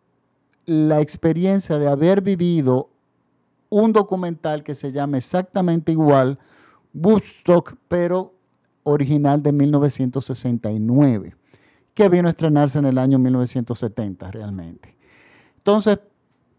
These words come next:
¿por qué es interesante y por qué este documental se aprecia más primero después de uno haber visto el documental original?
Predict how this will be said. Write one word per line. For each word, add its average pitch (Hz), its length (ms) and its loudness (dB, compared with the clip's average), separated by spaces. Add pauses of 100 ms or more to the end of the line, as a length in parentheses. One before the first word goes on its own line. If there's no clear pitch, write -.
(580)
¿por 185 280 2
qué 262 180 2
es 285 160 -2
interesante 180 840 0
y - 20 -2
por 160 240 -2
qué 202 100 2
este 226 180 0
documental 170 580 0
se 170 120 -2
aprecia 196 500 0
más 151 300 0
primero 190 720 0
después 175 440 0
de 190 100 2
uno 185 220 2
haber 170 260 4
visto 160 540 -6
el 143 240 -6
documental 131 640 -2
original? 131 640 2